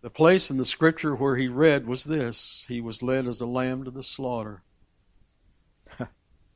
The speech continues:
as a lamb before its shearers is silent, so he opened not his mouth."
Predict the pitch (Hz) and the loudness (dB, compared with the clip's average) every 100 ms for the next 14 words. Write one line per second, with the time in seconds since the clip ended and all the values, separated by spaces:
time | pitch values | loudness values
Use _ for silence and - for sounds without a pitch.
0 | _ _ _ _ _ _ _ _ _ _ | _ _ _ _ _ _ _ _ _ _
1 | _ _ _ _ _ _ _ 123 127 127 | _ _ _ _ _ _ _ -4 -2 2
2 | 139 143 147 - 147 139 127 - 151 143 | 2 2 0 -2 2 2 2 2 4 4
3 | - 123 - 143 147 127 - 131 123 135 | 0 -4 0 2 0 -2 0 0 2 0
4 | 127 127 131 135 120 127 120 113 104 | -2 -2 0 -2 -6 -6 -4 -4 -8